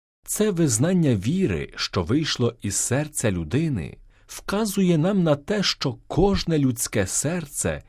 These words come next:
є створене для Пасхи, а не для смерті, для радості, а не для людської поразки.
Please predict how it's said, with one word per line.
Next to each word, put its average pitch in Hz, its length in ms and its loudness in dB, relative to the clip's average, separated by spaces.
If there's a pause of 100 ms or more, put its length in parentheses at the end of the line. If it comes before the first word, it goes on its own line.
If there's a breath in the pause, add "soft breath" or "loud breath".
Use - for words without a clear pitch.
(180 soft breath)
є 135 380 2
створене 147 1000 -2
для 113 340 -2
Пасхи, 78 1000 -4 (320)
а 143 120 4
не 147 180 2
для 120 240 0
смерті, 98 1000 -4 (500)
для 92 380 0
радості, 87 880 -4 (360)
а 180 160 0
не 165 320 2
для 98 280 0
людської 107 640 0
поразки. 69 1080 -2